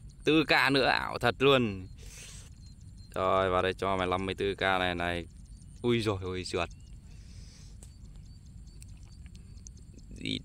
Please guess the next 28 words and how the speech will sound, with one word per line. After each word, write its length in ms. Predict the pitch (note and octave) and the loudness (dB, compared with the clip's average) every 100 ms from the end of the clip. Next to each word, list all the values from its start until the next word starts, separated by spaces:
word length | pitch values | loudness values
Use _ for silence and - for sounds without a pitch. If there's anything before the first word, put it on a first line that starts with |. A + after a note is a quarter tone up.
| - | -8
mẹ, 340 | - F2+ - - | -8 -6 -6 -6
mày 300 | G#2 G2 F#2 | -2 0 0
vẫn 300 | F2+ - G3 | 0 -2 2
ba 200 | G3 E3+ | 4 8
đỏ 340 | C#3+ F2 D#2+ F2 | 8 10 8 6
sợ 160 | F2+ | 6
không? 160 | G#2+ A#2 - - - - - - - - - - - - - - - - A2 | 6 4 -2 -16 -16 -16 -16 -18 -18 -18 -18 -18 -18 -18 -18 -16 -18 -14 -8
Ấy 340 | A#2 C3 A#2+ | -4 -2 -2
da, 440 | G#2+ G#2 F#2+ F#2 F2+ | 2 4 6 4 2
cầu 260 | F#2+ F#2 F2+ | 2 2 2
lẻ 180 | F2+ - F#2 | 0 -2 -2
này. 200 | F#2+ F2+ | -2 -4
Rồi, 260 | F#2+ F#2 F#2+ | 0 4 4
bẻ 180 | F#2 D2 | 6 4
cầu 200 | G2+ G2 | 6 6
luôn 180 | A2 A#2 | 6 4
nhá. 260 | A#2 B2 A2 - - - - - - - - - - - - - - - - - - - - - - - - | 4 2 0 -10 -16 -16 -16 -18 -16 -16 -16 -14 -16 -16 -16 -14 -16 -16 -16 -16 -16 -16 -14 -14 -16 -16 -6
Phát 100 | - | -2
này 100 | G#2+ | 0
bẻ 200 | F#2+ - - | 0 0 2
cầu 180 | F#2+ F#2+ | 4 4
năm 200 | A2 A#2 | 4 4
lít 180 | C#3 | 2
thôi. 200 | D3 A#2 G#2 G#2 - - - - - - - - - - - - - | 4 4 4 -2 -16 -16 -16 -14 -14 -14 -14 -14 -14 -14 -14 -16 -8
Năm 340 | G2 G2 G2 | -2 -2 0
lít 200 | G2 A#2 - | 0 0 0
này. 120 | F#2+ F#2+ - - - - - - - - - - - - - - - - | -8 -8 -14 -18 -18 -18 -16 -16 -16 -16 -16 -16 -16 -16 -16 -16 -14 -12
Ừm. 600 | - A#2 B2 B2+ A2+ G2 | -8 -6 -6 -6 -6 -8